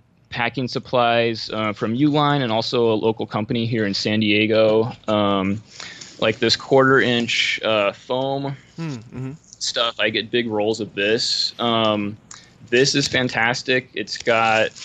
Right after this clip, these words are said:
Speaker 1: kind of a, you know, a, a little bit of a squish to it. It's, um, I guess it's K coefficient, um, is not, you know, too hard or too soft. It's right in the middle where you want it.
Speaker 2: Mm-hmm.
Speaker 1: Um,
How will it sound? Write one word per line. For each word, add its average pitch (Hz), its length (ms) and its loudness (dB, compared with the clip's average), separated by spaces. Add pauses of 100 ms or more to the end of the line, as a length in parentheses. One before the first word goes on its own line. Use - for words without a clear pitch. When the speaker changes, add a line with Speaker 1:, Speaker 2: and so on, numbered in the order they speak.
(260)
Speaker 1:
kind 113 240 0
of 113 140 0
a, 101 420 2 (800)
you 120 120 -4
know, 107 180 0
a, 104 180 -4
a 120 40 0
little 113 220 0
bit 113 160 2
of 104 80 -4
a 101 40 -4
squish - 440 2
to 135 180 2
it. 120 400 4 (240)
It's, - 460 -4
um, 98 520 -2 (200)
I 107 60 -2
guess 107 160 -4
it's 95 160 -6
K 117 260 2
coefficient, 113 840 0
um, 95 400 -4 (540)
is 113 220 0
not, 110 800 -2
you 131 100 -6
know, 107 100 -2
too 151 220 2
hard 151 400 4
or 120 60 0
too 123 180 -6
soft. 92 480 -6
It's 104 200 -10
right 117 180 0
in 110 80 -8
the 101 60 -8
middle 92 260 -6
where 90 120 -6
you 90 120 -6
want 85 180 -6
it. 80 200 -6
Speaker 2:
Mm-hmm. 143 220 -6
Speaker 1:
Um, 110 480 0